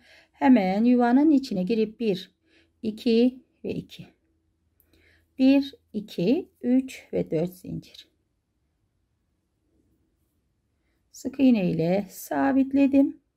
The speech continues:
Şöyle bir, iki ve üç.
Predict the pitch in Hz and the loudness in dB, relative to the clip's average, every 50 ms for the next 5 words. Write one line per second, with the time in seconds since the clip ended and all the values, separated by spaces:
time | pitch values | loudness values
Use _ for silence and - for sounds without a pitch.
0 | _ _ _ _ _ _ _ _ _ _ _ _ _ _ _ _ _ _ _ - | _ _ _ _ _ _ _ _ _ _ _ _ _ _ _ _ _ _ _ -20
1 | - - 285 269 247 202 185 175 170 175 180 202 240 277 277 277 _ _ _ _ | -6 0 2 4 4 4 2 0 2 2 2 2 0 0 -4 -8 _ _ _ _
2 | _ _ _ _ 220 214 208 214 226 - - - _ _ _ _ _ _ _ _ | _ _ _ _ -6 -4 -2 -2 -4 -6 -10 -16 _ _ _ _ _ _ _ _
3 | _ _ _ _ _ _ _ _ _ _ _ _ _ _ _ _ _ _ _ _ | _ _ _ _ _ _ _ _ _ _ _ _ _ _ _ _ _ _ _ _
4 | _ _ _ _ - 180 185 - - - - 170 160 160 170 196 226 269 269 - | _ _ _ _ -10 -10 -10 -12 -16 -14 -10 -8 -6 -4 -2 -2 -2 -2 -4 -6
5 | _ _ _ _ _ _ _ _ _ _ _ _ _ _ _ _ _ _ _ _ | _ _ _ _ _ _ _ _ _ _ _ _ _ _ _ _ _ _ _ _
6 | _ _ _ _ _ _ _ _ _ _ _ _ _ _ _ _ _ _ _ _ | _ _ _ _ _ _ _ _ _ _ _ _ _ _ _ _ _ _ _ _
7 | - - 175 - - - 180 - _ - - - - _ | -10 -10 -10 -10 -12 -16 -20 -20 _ -20 -20 -20 -20 _